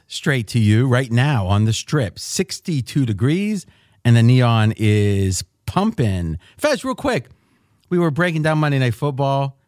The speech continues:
lamenting our loss. We had the best number and still lost. You actually saw some, we talked about only a slight upgrade for Houston,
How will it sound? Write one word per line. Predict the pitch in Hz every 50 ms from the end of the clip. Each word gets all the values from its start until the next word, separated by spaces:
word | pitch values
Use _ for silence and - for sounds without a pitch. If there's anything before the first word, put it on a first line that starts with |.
| _ -
lamenting | 117 123 123 127 131 131 135 127 - - 139 131 131 135 127 131 _ _ _ _ _ -
our | 110 120 117
loss. | 113 117 117 120 120 120 120 120 - - -
We | 123 113
had | 110 113 107
the | 110
best | 101 120 110 101 - -
number | 110 110 107 110
and | 110 107
still | 110 - - 107 107
lost. | 104 107 104 104 104 104 98 - - _ _ _ _ _ _ _ _ _ _ _ _ _ _ _ _ _ _ -
You | 117 120 185 254 285
actually | 262 254 - - - 165
saw | 131 - - 160 151 147
some, | - - 151 139
we | 143 147
talked | - - 170 196 190 -
about | 170 147 147 147 - -
only | 151 156 165 190 202 196 185
a | 175 147
slight | - - - 160 156 160 160 156 147 -
upgrade | 127 139 123 - - 135 131 123 107
for | - 120
Houston, | 101 - 139 139 139 131 - - - 107 101 98 95